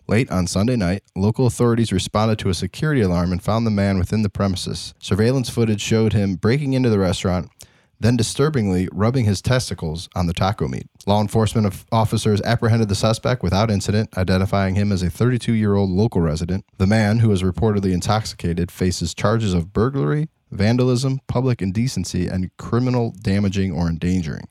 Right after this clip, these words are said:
Taco Bell has not yet released an official statement, but is expected to address the incident soon.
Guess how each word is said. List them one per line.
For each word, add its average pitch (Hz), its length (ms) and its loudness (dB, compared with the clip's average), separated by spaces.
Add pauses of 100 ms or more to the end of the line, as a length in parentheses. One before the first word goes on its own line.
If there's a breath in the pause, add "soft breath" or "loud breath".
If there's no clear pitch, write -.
(100)
Taco 92 240 0
Bell 92 160 2
has 85 160 -2
not 90 240 -2
yet 92 160 -4
released 92 320 0
an 82 60 -2
official - 360 -2
statement, 147 560 -2
but 101 140 2
is 90 100 0
expected 104 560 -2
to 95 140 0
address 87 340 0
the 87 100 -2
incident 87 380 -4
soon. 127 500 2